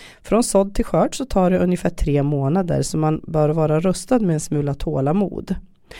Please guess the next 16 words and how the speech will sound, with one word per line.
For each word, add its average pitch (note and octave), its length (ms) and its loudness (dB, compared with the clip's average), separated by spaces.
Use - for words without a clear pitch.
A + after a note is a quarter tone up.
Men D3+ 120 2
det F3+ 80 2
är G#3 60 4
det G#3 60 4
väl G3 400 4
värt G3 460 0
mödan C#3+ 640 0
när D3 140 -2
det C#3+ 60 2
är D3 40 0
dags C#3+ 320 -6
att D3 60 -2
skörda E3+ 540 2
de C3+ 240 -2
solvarma D3 920 -4
tomaterna. - 720 -2